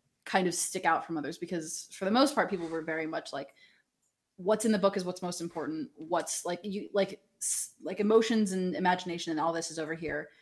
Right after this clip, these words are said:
Math and science and logic is all over here, and it doesn't mesh." And she kind of found a way to mesh the two, which is why,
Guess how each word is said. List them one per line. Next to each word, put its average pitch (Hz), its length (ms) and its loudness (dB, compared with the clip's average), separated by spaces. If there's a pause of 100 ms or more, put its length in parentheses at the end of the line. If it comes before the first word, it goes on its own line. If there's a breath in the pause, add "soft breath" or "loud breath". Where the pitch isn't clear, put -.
(240)
Math 185 280 4
and 190 100 -4
science 165 220 0
and 170 100 -4
logic 147 220 -2
is 165 60 -8
all 156 120 -2
over 139 160 -6
here, 151 220 -6
and 113 120 -4
it 156 160 -8
doesn't 165 300 -4
mesh." - 340 -6
And 175 160 -6
she - 140 -6
kind 196 240 0
of 185 60 -4
found 170 200 4
a 170 60 -2
way 160 140 -4
to 165 160 -8
mesh 151 300 -4
the 165 100 -8
two, 160 400 -8 (560)
which 190 300 0
is 175 180 2
why, 156 720 0